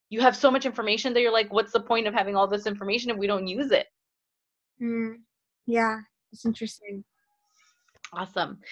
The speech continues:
Speaker 1: And it's also interesting because that's your, that's what you get to work on. Now, everyone also comes with a wound, and the wound, like, it's what we do for others that we don't do for ourselves.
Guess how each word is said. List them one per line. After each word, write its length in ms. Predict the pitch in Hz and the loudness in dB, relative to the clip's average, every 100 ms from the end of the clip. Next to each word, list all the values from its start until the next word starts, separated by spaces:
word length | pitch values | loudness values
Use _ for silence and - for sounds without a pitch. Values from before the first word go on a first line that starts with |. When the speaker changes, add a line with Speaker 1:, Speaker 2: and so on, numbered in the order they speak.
| - - - | -16 -16 -4
Speaker 1:
And 120 | 226 | 2
it's 160 | 233 226 - | 2 2 4
also 260 | 262 - | 6 6
interesting 380 | 233 233 240 226 | 2 2 -2 -4
because 240 | 214 226 196 | -2 -2 4
that's 320 | 208 226 - | 4 4 -4
your, 500 | 220 214 208 202 - _ | 0 4 4 2 -6 _
that's 160 | 254 269 | 0 2
what 100 | 269 | 2
you 80 | |
get 160 | 240 247 | 6 4
to 80 | 220 | 4
work 320 | 180 196 196 | 0 0 2
on. 100 | - - _ - - | -2 -4 _ -20 -10
Now, 140 | 208 208 | 2 4
everyone 380 | 247 262 285 208 | 6 4 2 2
also 240 | 214 262 | 0 -2
comes 280 | 254 202 208 | -2 -4 -2
with 140 | 233 | 0
a 60 | 277 | 0
wound, 500 | 240 202 180 175 190 - | 0 -2 -2 -4 -6 -6
and 140 | 214 | -2
the 80 | 226 | -2
wound, 340 | 202 254 339 403 - - | 0 -2 0 -4 -4 -4
like, 240 | 240 - | -4 -2
it's 320 | 214 208 208 - | 0 0 -2 -12
what 420 | 208 196 226 - - _ _ _ _ _ | -10 2 2 2 -4 _ _ _ _ _
we 460 | 190 196 240 285 254 | -8 -2 2 2 2
do 180 | 262 262 | 0 0
for 400 | - 233 214 - - | 0 4 4 2 6
others 1120 | 214 233 208 170 170 170 170 185 202 - _ _ _ _ _ | 8 8 6 2 2 2 -2 -4 -10 -18 _ _ _ _ _
that 220 | 196 - 196 | 2 2 0
we 220 | 214 254 | -2 2
don't 300 | 247 214 196 | 2 2 -2
do 160 | 202 | -4
for 340 | 202 - 190 - | -4 0 0 4
ourselves. 800 | 180 180 - 180 143 - - | 2 2 -2 0 2 0 -6